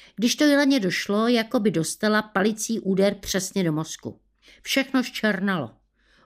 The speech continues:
Budoucí minuty, hodiny, dny. Jolana jasně viděla, že její život už nemá žádný význam, že nemá cenu dál dýchat,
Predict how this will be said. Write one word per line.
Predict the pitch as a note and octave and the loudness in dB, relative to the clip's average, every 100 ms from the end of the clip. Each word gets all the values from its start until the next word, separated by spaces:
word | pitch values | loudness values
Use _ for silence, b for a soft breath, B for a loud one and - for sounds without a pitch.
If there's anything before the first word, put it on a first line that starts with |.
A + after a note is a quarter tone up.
| F#3 | 2
Budoucí | G#3+ A3 G#3+ F3+ | 4 4 0 0
minuty, | F#3 G#3 G#3+ A3 A3 | 4 4 2 0 0
hodiny, | F3+ E3+ D#3+ G3+ F#3 F#3 | 2 0 0 0 2 0
dny. | D#3+ D#3+ D#3 D3 - _ _ _ _ B B B B | -2 -2 -2 -2 -6 _ _ _ _ B B B B
Jolana | G#3 A3 B3+ B3+ | 2 4 2 2
jasně | B3 B3 - B3 | 2 0 2 2
viděla, | G#3+ G#3 G#3 G#3+ | 2 2 2 0
že | G#3+ | 2
její | A3+ A3 F#3+ | 2 2 2
život | E3+ F#3+ G#3 G#3 | 0 0 -2 -4
už | F3+ | -2
nemá | G#3 G3+ G3+ | 0 2 2
žádný | F3 F3+ E3+ F3+ | 2 0 0 -4
význam, | E3+ E3 D#3 C3 C3+ - b b b | -4 -6 -6 -6 -8 -10 b b b
že | - A3 | -2 2
nemá | A#3 A3+ A3 | 4 4 0
cenu | - A#3 A3 | 2 2 4
dál | G#3+ G#3+ | 2 2
dýchat, | F#3 F3 - B2 | 0 -6 -12 -20